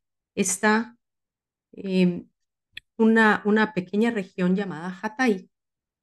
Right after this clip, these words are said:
Hatay, creen unos que lo que significa es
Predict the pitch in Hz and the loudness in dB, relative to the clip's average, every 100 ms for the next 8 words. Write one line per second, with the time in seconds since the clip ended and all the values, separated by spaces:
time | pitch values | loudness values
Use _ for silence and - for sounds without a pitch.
0 | _ _ _ _ _ _ - 240 233 359 | _ _ _ _ _ _ -2 -2 0 2
1 | 277 240 - _ _ _ _ _ _ _ | 2 0 -6 _ _ _ _ _ _ _
2 | _ _ _ _ - 220 240 247 220 214 | _ _ _ _ -2 2 4 6 6 6
3 | 220 240 - - 156 143 165 165 156 156 | 4 2 -2 -6 -4 -4 -6 -6 -6 -10
4 | - 170 160 214 - 180 165 190 - - | -6 -6 -4 -6 -2 0 2 0 -6 -14